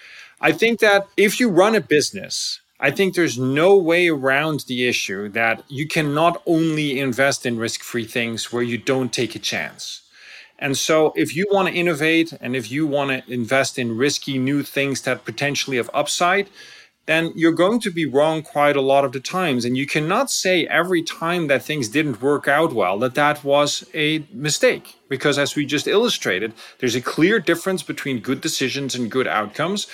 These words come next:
And so if you want to become a better decision maker, it is important to not every time conclude when something doesn't work out well that you made a mistake, or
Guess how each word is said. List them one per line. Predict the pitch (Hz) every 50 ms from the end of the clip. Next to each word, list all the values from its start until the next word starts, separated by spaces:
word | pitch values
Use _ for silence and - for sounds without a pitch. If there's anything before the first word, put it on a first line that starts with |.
| - - - - -
And | - 135 -
so | 160 127
if | - - 117
you | 156
want | 143 165 190 233
to | 262
become | 233 214 - - 180 180 175
a | 156
better | 127 139 156 165 165
decision | 143 135 127 - 180 196 196 180 170 139
maker, | 113 92 85 87 - 98 110 120 - - - - - -
it | - 147
is | 160 170
important | 180 - - 185 208 226 220 196 -
to | - 147
not | 131 135 135 147 160 156 - -
every | - 147 139 147 151 147
time | - - - 139 139 139 135
conclude | - - 135 120 - - 147 151 147 143
when | 131 127
something | 123 - 139 139 123 139 127 110
doesn't | 127 139 143 143 135 123
work | 127 127 139 127 -
out | 147 135 175 165 123
well | 101 85 76 76 80 104 113 - - - -
that | - 123 -
you | - 143
made | 139 139 135
a | 131
mistake, | 131 123 - - 185 190 185 160 -
or | 185 226 285 - - 160 151 151 147